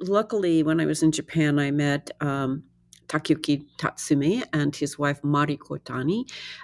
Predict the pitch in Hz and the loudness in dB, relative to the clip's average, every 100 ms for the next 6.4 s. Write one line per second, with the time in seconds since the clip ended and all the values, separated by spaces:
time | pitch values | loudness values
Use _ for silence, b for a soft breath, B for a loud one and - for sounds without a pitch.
0 | B 156 151 147 - - 165 151 160 208 | B 0 2 0 -4 -6 2 4 4 0
1 | 302 311 - _ _ _ - 160 151 156 | 0 -2 -2 _ _ _ -4 0 2 0
2 | 143 127 143 127 - 131 127 143 - 120 | -2 -6 -6 -6 -6 -6 -6 -6 -4 -4
3 | - - 151 - - - - - - 160 | -4 -2 -2 -2 -10 -8 -10 -12 -8 -2
4 | 156 - - _ _ _ _ _ _ - | -2 -4 -12 _ _ _ _ _ _ -4
5 | - 127 147 160 143 - 113 - - - | -2 0 0 0 -2 0 -2 -2 -4 -4
6 | - 113 135 131 | -2 -2 0 -2